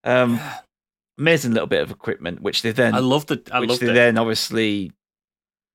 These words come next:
Speaker 1: the evolution of that, they changed it, they made it better, they added things to it, they put the concept of the three D in there, they
Speaker 2: Yeah,
Speaker 1: all that.
Speaker 2: three D S is
Speaker 1: Just
Speaker 2: really good.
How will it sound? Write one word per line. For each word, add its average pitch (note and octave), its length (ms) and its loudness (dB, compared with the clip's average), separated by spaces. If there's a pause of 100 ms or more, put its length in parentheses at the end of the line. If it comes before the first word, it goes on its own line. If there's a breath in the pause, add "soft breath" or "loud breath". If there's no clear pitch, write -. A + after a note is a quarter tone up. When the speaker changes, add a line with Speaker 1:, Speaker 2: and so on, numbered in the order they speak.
(300)
Speaker 1:
the A2+ 100 -2
evolution G#2+ 460 0
of G#2+ 60 -2
that, G#2+ 200 2
they F#2+ 80 -6
changed G#2 520 -2
it, G#2 140 0
they - 60 -10
made G#2 180 -4
it - 120 -6
better, G2+ 320 -4
they G#2 100 -4
added G2 240 -6
things G2+ 280 -12
to G#2+ 120 -2
it, D#2 60 -2
they D2+ 60 -6
put - 160 -14
the - 60 -14
concept A2 440 -6
of E2 80 -10
the F#2 60 -10
three G#2+ 280 -4
D G#2 180 -2
in G#2 160 -4
there, G2+ 300 -2
they G2 240 -6 (500 soft breath)
Speaker 2:
Yeah, - 140 -2
Speaker 1:
all A2 100 2
that. E3+ 80 2
Speaker 2:
three G#3 80 4
D A3+ 60 4
S - 140 0
is D3 100 0
Speaker 1:
Just E3+ 60 2
Speaker 2:
really D3+ 160 0
good. C4 240 -4